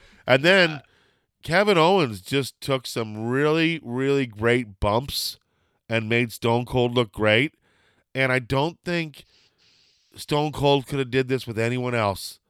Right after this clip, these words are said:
Speaker 1: except for Kevin Owens and did such
Speaker 2: Yeah,
Speaker 1: a great
Speaker 2: killed it.
Speaker 1: job.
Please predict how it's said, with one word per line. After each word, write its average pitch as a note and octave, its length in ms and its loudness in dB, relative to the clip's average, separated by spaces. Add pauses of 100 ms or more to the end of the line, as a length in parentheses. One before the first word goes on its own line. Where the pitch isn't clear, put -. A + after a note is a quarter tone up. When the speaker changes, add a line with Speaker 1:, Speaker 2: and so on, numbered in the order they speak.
(340)
Speaker 1:
except A#2 320 0
for B2+ 100 -6
Kevin A#2+ 320 2
Owens G#2+ 380 0
and G#2+ 200 -6
did G#2+ 260 -2
such A#2+ 320 -2
Speaker 2:
Yeah, B2 80 -4
Speaker 1:
a - 20 -10
great A#2 180 2
Speaker 2:
killed - 120 0
it. - 20 -2
Speaker 1:
job. G#2+ 340 2